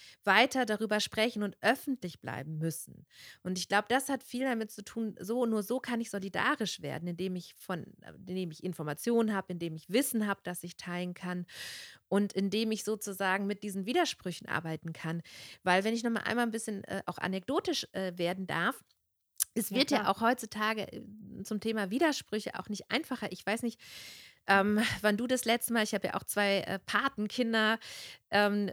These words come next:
Speaker 1: die, die ich sehr liebe und für die ich öfter mal in Spielwarengeschäften war, du vielleicht auch für deine,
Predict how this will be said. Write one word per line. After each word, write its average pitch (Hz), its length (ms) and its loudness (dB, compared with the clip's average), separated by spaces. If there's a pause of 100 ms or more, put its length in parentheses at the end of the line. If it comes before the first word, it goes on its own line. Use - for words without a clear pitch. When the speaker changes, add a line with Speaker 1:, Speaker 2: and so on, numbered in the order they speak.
Speaker 1:
die, 185 140 0
die 196 180 -4
ich - 100 -8
sehr 220 200 6
liebe 214 340 6
und 226 180 4
für 226 160 0
die 208 120 -2
ich 190 140 0
öfter 233 240 6
mal 208 120 2
in 185 140 -2
Spielwarengeschäften 220 1200 2
war, 185 180 2
du 190 100 -8
vielleicht 185 400 -6
auch 208 160 2
für 202 140 -4
deine, 180 420 0